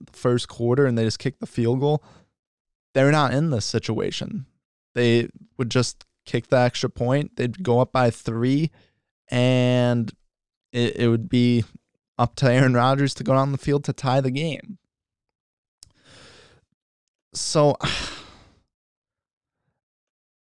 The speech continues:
and I'm scared with the Bengals as well, 'cause they're so up and down. Oh, this is def-, I, I, I just don't know. 'Cause they, they took,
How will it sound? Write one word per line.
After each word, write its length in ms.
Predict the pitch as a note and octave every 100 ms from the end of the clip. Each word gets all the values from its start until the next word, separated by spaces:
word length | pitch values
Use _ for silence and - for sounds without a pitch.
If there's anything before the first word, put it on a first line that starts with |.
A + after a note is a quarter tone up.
| _ _ _ _ _ C#3+
and 100 | D3+
I'm 140 | C3+
scared 340 | - A3 G3+
with 140 | F3+ -
the 80 | A2
Bengals 500 | A#2 A#2 G#2+ G#2+ A2
as 140 | G2+
well, 280 | A2 G#2 G#2
'cause 220 | - A2
they're 140 | C3+
so 340 | C3 - F#3 D#3+
up 220 | A#3 -
and 220 | A2 G2
down. 720 | - A#2+ C3 C3 C3 B2+ B2 A#2 _ _ _ _ _ _ _ _ _ _ _
Oh, 680 | - C3 B2+ B2 A#2 G#2 -
this 240 | A2+ -
is 560 | - - - D3+ - - _ _ - - _ _ - - _ _ -
def-, 320 | A#2+ A#2 - -
I, 420 | B2+ A2 - C3 -
I, 80 | C3
I 20 |
just 220 | A#2+ -
don't 220 | C3 A#2+
know. 260 | A#2+ B2+ G#2 A2 -
'Cause 200 | - B2
they, 180 | B2 C3
they 160 | A#2+ B2+
took, 420 | - D#3+ -